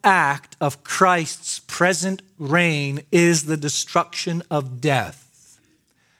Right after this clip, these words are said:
The final act of Christ's present reign is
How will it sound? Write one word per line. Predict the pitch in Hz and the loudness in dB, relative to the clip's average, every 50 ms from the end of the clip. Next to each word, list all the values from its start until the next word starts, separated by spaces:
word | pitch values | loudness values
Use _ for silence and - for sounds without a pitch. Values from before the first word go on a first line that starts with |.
| _ _ _ _ _ _ _ | _ _ _ _ _ _ _
The | 127 110 | -14 -12
final | - - - 175 180 190 208 214 220 214 202 202 - | -8 0 2 4 4 4 2 0 0 0 0 2 2
act | - 196 190 180 170 170 180 - _ - - | 2 2 4 4 2 0 -2 -4 _ -4 -4
of | 160 147 - _ | -4 -4 -4 _
Christ's | - - 180 170 170 175 180 175 - - - - - - - | -4 0 2 4 4 4 2 0 -2 -6 -12 -12 -16 -16 -18
present | _ _ - - 170 196 196 165 196 196 190 - _ | _ _ -2 0 2 2 2 0 -2 -4 -6 -6 _
reign | 160 147 151 151 143 131 113 104 110 117 127 _ _ _ _ _ _ _ | -6 -4 -2 -2 -2 -2 -2 -4 -6 -10 -12 _ _ _ _ _ _ _
is | 196 190 185 170 151 143 139 147 143 - | 4 4 6 4 4 2 0 -2 -4 -8